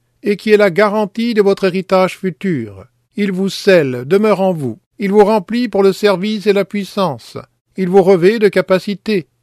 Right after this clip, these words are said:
Il vous fait des dons. Par appréciation au Père, au Fils et au Saint-Esprit. Nous devons toujours être joyeux. Rien ne peut toucher ni diminuer le caractère de Jésus.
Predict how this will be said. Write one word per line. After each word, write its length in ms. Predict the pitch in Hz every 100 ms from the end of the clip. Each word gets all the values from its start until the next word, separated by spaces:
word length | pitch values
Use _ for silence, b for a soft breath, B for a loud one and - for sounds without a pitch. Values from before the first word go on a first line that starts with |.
| _ _ _ -
Il 120 | 214
vous 160 | 190 208
fait 220 | - 226
des 120 | 202
dons. 280 | 165 170 127 - _ _ _
Par 180 | 165 156
appréciation 760 | 175 196 185 185 180 - 220 208
au 80 |
Père, 480 | 175 196 208 208 175
au 160 | 143 151
Fils 400 | - 214 202 -
et 40 |
au 120 | 175
Saint-Esprit. 760 | 170 196 185 180 - - 139 123 _ _ _ -
Nous 80 | 190
devons 260 | 220 233
toujours 320 | 208 220 220 185
être 220 | - 160
joyeux. 480 | 135 135 107 101 - _ -
Rien 380 | 190 165 202 220
ne 100 | 208
peut 180 | 190 180
toucher 440 | 180 160 147 143
ni 260 | 175 220 196
diminuer 680 | 220 226 214 208 202 202 202
le 160 | 196
caractère 720 | - 185 180 175 - 170 165 156
de 120 | 156
Jésus. 540 | 151 151 127 117 98